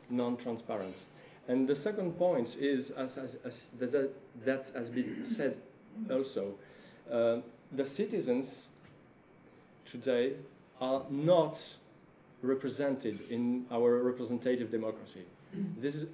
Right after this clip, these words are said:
a huge problem because we don't have the counter power, uh, with the lobby to address, uh, the problem, uh, with our congressman. I say, uh, without any irony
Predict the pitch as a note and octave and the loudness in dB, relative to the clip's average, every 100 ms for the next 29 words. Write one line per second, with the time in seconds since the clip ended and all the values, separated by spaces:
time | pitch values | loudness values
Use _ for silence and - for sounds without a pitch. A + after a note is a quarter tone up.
0 | - B2+ D3+ D3 D#3+ D#3+ C3 C3 C3+ C3 | -2 0 0 0 0 2 4 2 0 -2
1 | - - - C#3 E3+ E3+ E3+ E3 C#3+ - | -4 -12 -4 4 6 6 0 -2 -4 -2
2 | E3+ E3+ C#3 D3 - - - - D3+ C3+ | -2 0 0 0 -4 -16 -14 -2 2 6
3 | A2+ B2+ - - - - A2+ A2+ B2 A#2+ | 6 6 -2 -16 -16 -4 2 4 4 2
4 | B2 B2 A#2 A#2+ C3 - - B2 A#2+ A#2+ | 2 4 2 0 -2 -14 -2 0 2 0
5 | A2+ B2 B2+ B2 - - A2+ A2 A#2 - | -2 0 0 -2 -6 -2 2 2 0 0
6 | C#3 B2+ B2+ B2+ C3 - A#2 A2 A2+ A#2+ | 2 4 4 2 0 -4 -2 0 2 0
7 | A#2 B2+ A#2 A2+ A2 - - - C3+ B2 | -2 -2 2 4 2 -2 -14 -6 -2 0
8 | B2 - F#2+ F#2 - - - - - - | -2 -4 -8 -10 -20 -20 -20 -20 -20 -20
9 | - - - - - - - - - - | -20 -20 -20 -20 -20 -20 -20 -20 -16 -2
10 | D#3 G3+ - A3 F#3+ - - - - - | 0 0 4 6 6 4 -6 -18 -18 -8
11 | - C3 B2+ C3 - D3+ F#3+ F3+ E3+ - | 2 8 8 6 4 6 6 8 4 4
12 | E3+ E3+ E3 D#3 E3+ E3+ C3 G#2 | 4 6 6 4 6 6 4 2